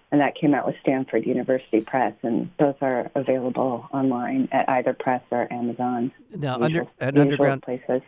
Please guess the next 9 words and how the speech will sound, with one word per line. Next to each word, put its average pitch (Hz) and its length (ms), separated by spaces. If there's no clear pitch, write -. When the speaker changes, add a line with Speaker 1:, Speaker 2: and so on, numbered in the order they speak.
Speaker 2:
underground 135 640
theater 123 280
has 117 300
to 120 100
do 107 560
with 110 520
Iran, 107 480
right? 95 260
The, 95 360